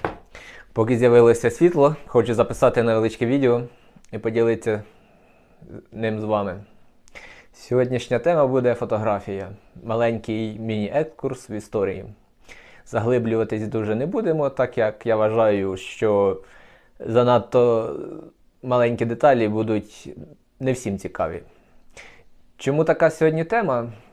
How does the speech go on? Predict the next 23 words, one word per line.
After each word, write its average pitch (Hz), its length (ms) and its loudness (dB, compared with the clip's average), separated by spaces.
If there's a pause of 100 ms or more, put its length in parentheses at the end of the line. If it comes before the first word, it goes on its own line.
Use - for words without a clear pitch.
(140)
Коли 127 220 2
не, 135 180 -4 (340)
не 127 120 -2
було 120 240 2
світла, 127 560 0 (140)
постало 123 400 0
питання, 120 680 -2 (840)
чим 151 180 0
себе 131 240 0
зайняти. 123 500 -2 (1080)
Можна 160 440 4
поспати, 107 800 0
<laughs> - 60 -8
але 123 400 6
ж - 120 -8
постійно 113 460 -2
спати 104 340 0
не 107 100 -2
будеш, 123 480 -4
бо 104 180 -10
можна 101 340 -2
ж 98 80 -8
ведмедя 110 500 0